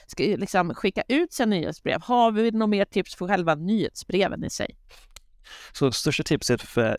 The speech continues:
Speaker 2: nyhetsbrevet i sig är tydlighet. Så, så jag, jag sa tidigare, jag sa tidigare att, ehm, varenda mail som vi skickar, vare sig det är automatiserat mail eller nyhetsbrev, ska ha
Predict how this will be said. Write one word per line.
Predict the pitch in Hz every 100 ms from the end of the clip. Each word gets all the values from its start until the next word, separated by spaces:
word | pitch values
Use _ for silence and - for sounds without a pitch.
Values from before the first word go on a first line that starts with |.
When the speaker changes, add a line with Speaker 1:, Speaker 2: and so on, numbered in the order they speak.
| -
Speaker 2:
nyhetsbrevet | 120 - 107 104
i | 107
sig | - 104 - - - - - -
är | 113 104 98 - - -
tydlighet. | - 113 107 101 101 - - _ _ _
Så, | - 117 110 - -
så | -
jag, | 123 117
jag | 127
sa | 135
tidigare, | 123 - 113 110 104 120
jag | 117
sa | 131
tidigare | 123 117 107 117 120 - _
att, | 110 - -
ehm, | 107 101 101 - - - _ _ _ _ - - - - -
varenda | 127 127 127 120 110
mail | 110 107
som | -
vi | 107
skickar, | 104 95 104
vare | 107
sig | 101 110
det |
är | 107 -
automatiserat | 107 107 113 113
mail | 110 107
eller | 104 107
nyhetsbrev, | 107 98 104
ska | 95 -
ha | 104